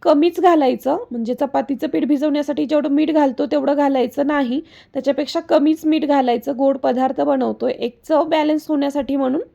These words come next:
मीठ घातलं थोडंसं. आता हे पीठ भिजवून घ्यायचं आहे.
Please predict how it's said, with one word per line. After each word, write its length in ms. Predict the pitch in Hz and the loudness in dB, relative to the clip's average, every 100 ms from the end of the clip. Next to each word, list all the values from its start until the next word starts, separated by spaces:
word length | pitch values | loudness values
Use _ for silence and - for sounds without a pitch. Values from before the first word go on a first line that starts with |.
| - | -6
मीठ 240 | 262 254 | -2 -2
घातलं 320 | 262 247 247 240 | -2 -2 -2 -2
थोडंसं. 400 | 240 220 214 349 392 240 - - - - _ - | -2 -4 -4 -6 -6 -14 -20 -20 -20 -20 _ -4
आता 240 | 277 277 302 - _ _ | -2 0 -2 -2 _ _
हे 80 | 294 | -2
पीठ 240 | - 349 339 | 0 0 2
भिजवून 480 | 320 269 294 320 | 2 2 2 2
घ्यायचं 420 | 330 349 269 214 | 2 2 0 -2
आहे. 80 | 254 | -4